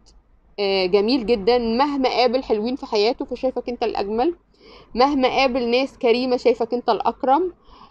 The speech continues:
مهما قابل ناس، آه، يعني يحاول يقتنع بشخصيتهم، الا ان انت برضو اللي في القلب، يعني اللي في القلب في القلب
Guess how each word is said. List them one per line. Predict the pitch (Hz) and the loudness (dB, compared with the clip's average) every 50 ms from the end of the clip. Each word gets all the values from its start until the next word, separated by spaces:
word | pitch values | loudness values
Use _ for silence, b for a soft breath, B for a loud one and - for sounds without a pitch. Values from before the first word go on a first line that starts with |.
| B B - | B B -4
مهما | 214 240 277 311 302 277 262 - | 0 2 2 2 2 2 0 0
قابل | - - 277 285 269 220 277 277 277 269 262 247 - - | 2 2 2 2 2 2 0 0 0 0 -2 -4 -8 -6
ناس، | 240 247 262 269 277 277 277 - - - - - | -2 0 0 2 2 0 -4 -6 -12 -20 -16 -14
آه، | - - - 202 202 202 190 - - 104 92 123 | -10 -4 -2 0 0 0 0 -2 -4 -4 -4 -4
يعني | 196 202 196 214 208 202 196 196 202 202 202 202 - 202 - _ b b b b b - | -4 -2 0 2 2 2 0 0 -2 -2 -2 -2 -2 -2 -4 _ b b b b b -8
يحاول | - 262 - 269 262 277 269 233 | -6 -2 2 4 4 4 4 2
يقتنع | 226 226 - 262 262 277 269 | 0 0 0 -2 0 2 2
بشخصيتهم، | 240 214 226 - - - - - 226 214 254 269 - 294 294 | 0 0 -2 -6 -8 -8 -8 -6 -2 -2 -2 -2 -2 -4 -4
الا | 240 - 214 208 214 - - | -2 -2 0 0 0 0 0
ان | 240 240 240 | 0 0 0
انت | - - 285 311 - 277 | 0 0 0 0 0 0
برضو | 226 214 233 233 226 254 | 0 0 0 0 0 0
اللي | 226 214 | 0 0
في | 214 - | 0 -2
القلب، | - - - 226 302 381 427 - | -2 0 0 2 2 2 0 0
يعني | 220 214 180 185 190 190 | -2 -2 -2 0 -2 -2
اللي | 185 196 | -2 -2
في | - - | -6 -4
القلب | - 208 247 254 226 | -2 -2 -2 -2 -2
في | 269 - - | -2 -2 -2
القلب | - - 208 240 370 | 2 2 4 4 4